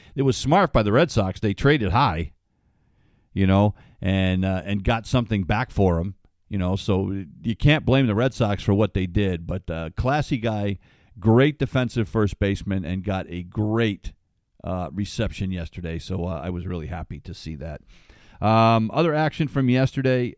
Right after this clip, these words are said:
uh, Bryce Harper returned to Washington with the Philadelphia Phillies. If you remember back in twenty nineteen, he was getting booed all the time after signing with, uh, the Phillies as a free agent.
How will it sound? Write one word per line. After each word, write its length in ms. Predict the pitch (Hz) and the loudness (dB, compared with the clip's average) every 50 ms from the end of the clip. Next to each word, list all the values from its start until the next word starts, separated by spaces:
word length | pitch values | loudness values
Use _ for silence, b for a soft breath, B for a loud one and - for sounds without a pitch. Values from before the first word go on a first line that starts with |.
| _ - | _ -4
uh, 100 | 98 92 | -4 -2
Bryce 320 | 82 - - 143 147 - | 2 4 4 4 4 6
Harper 400 | - 139 139 139 - 107 82 - - - _ _ _ _ _ _ _ _ _ _ _ _ _ _ _ _ _ _ _ _ _ _ _ _ _ _ _ _ _ | 6 4 4 4 2 0 -4 -4 -6 -14 _ _ _ _ _ _ _ _ _ _ _ _ _ _ _ _ _ _ _ _ _ _ _ _ _ _ _ _ _
returned 640 | - 110 120 113 - 120 131 135 135 135 131 120 | -4 -2 -2 -2 0 2 2 2 2 2 0 2
to 80 | - 117 | 2 4
Washington 600 | 110 127 139 139 - 165 151 120 151 160 165 156 _ _ _ _ _ _ _ _ _ _ _ _ _ - | 6 6 4 4 2 -2 -4 -4 -4 -6 -6 -8 _ _ _ _ _ _ _ _ _ _ _ _ _ -20
with 320 | - 67 - 117 131 - | -14 -4 2 2 2 2
the 60 | - 113 | 0 -6
Philadelphia 540 | - 139 135 131 127 127 120 113 - 107 | -2 0 0 2 2 0 0 -2 -4 -4
Phillies. 560 | - - 127 135 135 139 135 131 123 - - - b b b b b b | -4 -2 -2 0 0 0 -2 -2 -4 -6 -12 -20 b b b b b b
If 120 | 107 104 | -2 0
you 120 | 95 120 123 | 4 4 4
remember 280 | 113 107 120 127 127 | 6 6 4 4 4
back 300 | 107 104 123 123 120 - | 4 4 4 2 2 -2
in 60 | 113 95 | -6 -4
twenty 260 | - 117 127 131 123 | 0 0 2 2 2
nineteen, 460 | 120 117 117 117 - 123 120 117 110 | 2 2 0 0 2 2 2 2 2
he 80 | 110 104 | 2 2
was 140 | 98 85 | 0 0
getting 220 | 87 117 107 104 92 | 0 0 2 0 0
booed 380 | 76 76 113 113 117 117 113 | 2 4 6 6 8 8 6
all 140 | 107 107 107 | 6 4 2
the 80 | 110 104 | 0 0
time 480 | - 107 107 104 104 101 101 98 98 | 0 2 2 4 4 2 2 0 0
after 340 | 92 95 - - 98 98 98 | 0 -2 -2 -2 -2 -2 -2
signing 460 | 90 - - 110 104 107 104 101 98 | -2 -2 -2 0 0 0 0 0 0
with, 240 | 101 101 92 - - | 0 -2 -2 -2 -2
uh, 140 | 98 95 92 | -2 -2 -2
the 100 | 90 95 | -2 -4
Phillies 400 | - - 113 107 104 104 90 95 | -4 -2 -2 0 0 0 -2 -4
as 100 | 95 92 | -4 -6
a 40 | 92 | -6
free 260 | - - 104 98 98 | -6 -4 -2 0 0
agent. 340 | 95 92 85 98 95 - | 0 -2 -2 -6 -8 -10